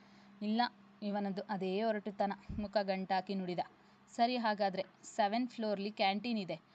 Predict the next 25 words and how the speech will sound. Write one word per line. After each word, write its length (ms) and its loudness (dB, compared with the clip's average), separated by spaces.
ಅಲ್ಲಿ 220 2
ಮಾಡಿ. 440 2
ನಿಮ್ಗೆ 280 0
ಮನೆ 240 2
ಊಟ 220 0
ಮಾಡ್ಬೇಕು 400 2
ಅನ್ಸಿದ್ರೆ 360 0
ನೀ-, 220 -2
ನ-, 160 0
ಬನ್ನಿ, 360 2
ನನ್ 220 -2
ಲಂಚ್ 280 -2
ಬಾಕ್ಸ್‌ನಲ್ಲೇ 440 -2
ಶೇರ್ 240 0
ಮಾಡ್ಕೊಳ್ಳೋಣ." 480 -4
"How 200 4
dare 320 -2
you? 160 -6
ನಾನ್ 240 -2
ಯಾಕೆ 280 -4
ನಿನ್ 300 -2
ಲಂಚ್ 280 0
ಬಾಕ್ಸ್ 240 -2
ಶೇರ್ 180 -2
ಮಾಡ್ಕೊಳ್ಳಿ?" 540 -4